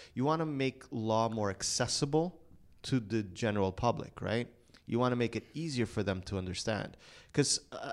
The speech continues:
I think the, the big perception is like, "Oh my gosh, I gotta go talk to my lawyer." Like, it's always that big perception that, "Oh, I don't understand what's going on, the lingo, the,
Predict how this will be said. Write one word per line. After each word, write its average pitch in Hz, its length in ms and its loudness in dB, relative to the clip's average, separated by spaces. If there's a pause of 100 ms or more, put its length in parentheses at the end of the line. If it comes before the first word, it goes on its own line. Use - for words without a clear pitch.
I 127 100 4
think 156 420 -2
the, 123 140 2
the 110 160 -2
big 127 240 -2
perception 123 520 -2
is 101 160 -2
like, 95 220 -2
"Oh 110 100 -4
my 101 140 -8
gosh, 98 260 -6
I - 40 -14
gotta - 160 -6
go 98 80 -12
talk - 240 -8
to - 60 -10
my 101 100 -4
lawyer." 101 420 2 (360)
Like, 107 140 0
it's 113 140 -4
always 135 240 6
that 110 180 4
big 110 240 2
perception 107 580 0
that, 98 260 -4
"Oh, 113 160 -2
I 101 180 -2
don't 107 180 -4
understand 104 460 0
what's 95 160 -4
going 101 320 -2
on, 98 240 -2
the 98 80 -4
lingo, 98 500 2
the, 98 220 -6